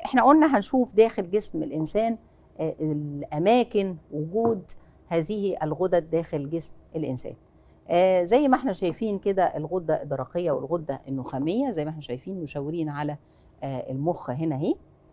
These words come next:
عندي الغدة الدرقية زي ما إحنا شايفين،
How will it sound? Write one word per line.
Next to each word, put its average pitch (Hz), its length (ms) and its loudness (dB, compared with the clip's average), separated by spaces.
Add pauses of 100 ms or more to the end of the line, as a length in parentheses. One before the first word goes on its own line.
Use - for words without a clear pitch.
(240)
عندي 196 420 2
الغدة 170 520 2 (260)
الدرقية 160 580 -2
زي 147 160 -4
ما 156 80 -4
إحنا 147 140 -10
شايفين، 220 440 -4